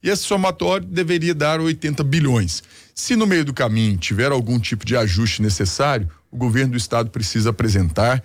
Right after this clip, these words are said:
sentar à mesa com o senador Rodrigo Pacheco, com o Ministério da Fazenda, e aí sim a gente dar os encaminhamentos. Concordo que esse prazo até abril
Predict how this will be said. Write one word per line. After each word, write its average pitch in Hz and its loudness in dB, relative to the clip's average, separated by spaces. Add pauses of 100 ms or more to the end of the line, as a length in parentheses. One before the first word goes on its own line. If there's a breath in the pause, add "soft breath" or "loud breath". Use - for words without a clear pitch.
(220 soft breath)
sentar 107 -2
à 127 2
mesa 107 2
com 95 -2
o 101 2
senador 101 2
Rodrigo 98 2
Pacheco, 98 -2
com 120 -4
o - 2
Ministério 117 2
da 110 2
Fazenda, 113 2 (380 loud breath)
e 143 0
aí 123 2
sim 117 -2
a 113 2
gente 113 -2
dar 117 2
os 113 0
encaminhamentos. 120 0 (300 loud breath)
Concordo 165 0
que 117 -2 (160)
esse 117 -4
prazo 143 -2
até 117 -2
abril 123 0